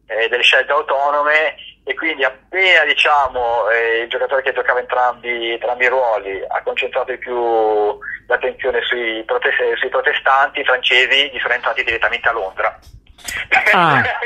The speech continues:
Speaker 1: Cioè,
Speaker 2: ah,
Speaker 1: una cosa
Speaker 2: ah.
Speaker 1: che è
Speaker 2: Madonna, sono ri-,
Speaker 1: anacronistica,
Speaker 2: sono
Speaker 1: cioè,
Speaker 2: riusciti a
Speaker 1: guarda.
Speaker 2: por-, ma la flotta inglese che fine aveva fatto?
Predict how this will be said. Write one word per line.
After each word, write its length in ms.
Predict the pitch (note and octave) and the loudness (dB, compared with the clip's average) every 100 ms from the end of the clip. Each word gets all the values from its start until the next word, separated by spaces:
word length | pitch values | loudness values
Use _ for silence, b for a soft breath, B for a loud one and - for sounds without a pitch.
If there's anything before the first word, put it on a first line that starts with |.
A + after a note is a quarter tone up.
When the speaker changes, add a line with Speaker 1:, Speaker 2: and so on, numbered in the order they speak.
| G#3+ | -8
Speaker 1:
Cioè, 280 | - - - | -6 -6 -2
Speaker 2:
ah, 200 | D#3 D3 | 0 2
Speaker 1:
una 160 | B2+ | 0
cosa 400 | A2+ F#3+ E3+ - - | -4 -4 -4 -6 -4
Speaker 2:
ah. 240 | B2+ A#2+ | -4 -2
Speaker 1:
che 220 | - - F#3 | -4 -4 -2
è 60 | |
Speaker 2:
Madonna, 280 | C#3 G3 F3+ | 2 4 4
sono 280 | - D#3+ D#3 | 0 0 0
ri-, 40 | E3+ | 0
Speaker 1:
anacronistica, 300 | - E3 - | -2 -6 -2
Speaker 2:
sono 180 | E3+ E3+ | 0 2
Speaker 1:
cioè, 80 | |
Speaker 2:
riusciti 480 | E3+ F3 - G#3+ F#3+ | 2 0 2 4 6
a 60 | F3+ | 4
Speaker 1:
guarda. 160 | F3 D#3 | 2 -2
Speaker 2:
por-, 20 | B B | B B
ma 160 | C#3+ F3 | 0 4
la 120 | F3+ | 4
flotta 340 | - G3+ G3+ | 4 0 2
inglese 420 | G3 G3 A#3+ F#3+ D3+ | 0 2 2 0 -2
che 140 | C#3 | -2
fine 200 | - D#3 | -4 -2
aveva 220 | C#3+ C#3 | 0 0
fatto? 680 | A#2+ B2 G#2+ - - A#2 | 0 -4 -6 -8 -8 -8